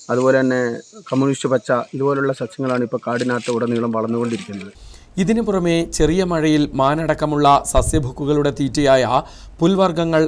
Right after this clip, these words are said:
Speaker 2: തളിർത്ത് വരാൻ അനുവദിക്കാതെ അധിനിവേശ സസ്യങ്ങളായ കമ്മ്യൂണിസ്റ്റ് പച്ചയും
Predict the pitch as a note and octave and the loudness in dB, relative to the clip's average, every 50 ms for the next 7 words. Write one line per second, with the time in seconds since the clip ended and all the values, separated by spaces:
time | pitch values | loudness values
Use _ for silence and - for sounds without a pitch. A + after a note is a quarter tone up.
0 | - - - C#3 C#3 D3 D#3 D3+ D3+ F3+ D#3+ D#3+ D3 D3 D3+ D3 D3 - - - | 0 0 2 2 4 4 2 -2 -2 0 0 2 2 2 0 0 -2 -6 -10 -8
1 | - C3+ C#3 C3+ C3+ C#3+ C#3 C#3 - D#3+ D3 A#2+ A2+ B2+ D#3+ E3 - - - - | -6 -4 -4 -2 -2 -2 -2 0 2 2 2 4 2 2 0 -2 -4 -12 -20 -12
2 | - - C#3+ D3+ C3+ D3 D#3 F3+ F3+ F#3 F3+ E3+ - D#3+ - - - - D#3 D3+ | -4 0 0 0 0 0 -2 -2 -2 -2 -2 -2 -4 -4 -4 -4 -4 -2 -2 0
3 | D3+ D3+ D3+ D3 C#3+ C#3+ C#3 - C#3 C3 C3 D3 D3+ D#3+ D3+ D3+ - C#3 D3+ D3 | 2 2 4 4 4 2 2 2 0 0 2 0 -2 -2 -2 -2 -2 -2 -2 -2
4 | C#3+ - C3 A#2+ B2+ D#3 | 0 0 -2 0 0 -2